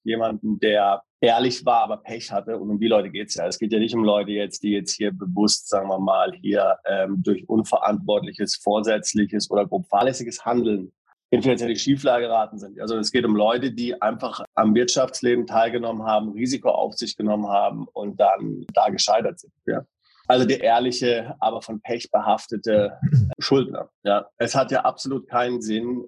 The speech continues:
diese Leute zu lähmen und zu stigmatisieren. Es haben ja mittlerweile auch schon im Grunde die Deutschen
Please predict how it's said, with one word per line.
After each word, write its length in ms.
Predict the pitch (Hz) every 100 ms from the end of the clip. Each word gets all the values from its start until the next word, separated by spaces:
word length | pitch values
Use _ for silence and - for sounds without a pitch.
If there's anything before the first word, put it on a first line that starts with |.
| 113
diese 240 | 120 127
Leute 640 | 113 104 104 110 123 117 107
zu 400 | - 117 117 -
lähmen 520 | 104 107 117 123 127
und 180 | 117 107
zu 100 | -
stigmatisieren. 840 | - 117 98 104 104 95 113 - - -
Es 80 |
haben 180 | 123 135
ja 100 | 135
mittlerweile 560 | 117 127 120 120 117 -
auch 180 | 110 107
schon 480 | - 110 107 104 -
im 100 | 107
Grunde 600 | 101 110 120 117 113 107 -
die 120 | 107 92
Deutschen 720 | 107 110 120 - 113 107